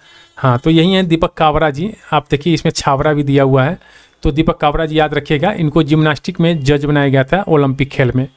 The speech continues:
नेक्स्ट है भारत का पहला विदेशी पक्षी पार्क, ये कहाँ खोला गया है? भारत का पहला जो विदेशी पक्षी पार्क है ये मुंबई के अंदर खोला गया है। नेक्स्ट है हरबिंगर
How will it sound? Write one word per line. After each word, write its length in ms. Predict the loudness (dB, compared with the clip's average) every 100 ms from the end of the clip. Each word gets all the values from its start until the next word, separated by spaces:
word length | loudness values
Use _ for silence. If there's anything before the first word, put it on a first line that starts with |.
| _ -20 -20 -20 -20 -10 0
नेक्स्ट 260 | 0 2 -4
है 160 | -4 -8 _ _ _ -8 -2
भारत 300 | 0 -2 0
का 120 | -2
पहला 440 | 0 -2 0 -2
विदेशी 500 | -4 -2 2 2 2
पक्षी 340 | -2 -2 -2 -4
पार्क, 500 | -2 -2 -4 -12 -6
ये 420 | 0 4 4 2 0
कहाँ 200 | -2 -2
खोला 260 | -2 -2 0
गया 220 | 0 0
है? 220 | -2 -6 -4
भारत 240 | -2 0 0
का 100 | -2
पहला 300 | 0 -2 0
जो 140 | -2
विदेशी 360 | 0 0 0 -2
पक्षी 300 | -2 -4 -2
पार्क 280 | -2 -2
है 220 | -4 -6 -6 _ -20 -20 _ 0
ये 220 | 2 2
मुंबई 340 | 2 2 2
के 80 | 0
अंदर 200 | 0 0
खोला 260 | 0 0 0
गया 200 | 2 0
है। 160 | -2 -10 _ _ _ _ _ 0
नेक्स्ट 280 | 0 0
है 160 | -4 -4 _ _ _ _ _ _ _ _ _ _ _ _ _ _ -20 -20 -20 _
हरबिंगर 600 | -4 -2 0 0 0 -2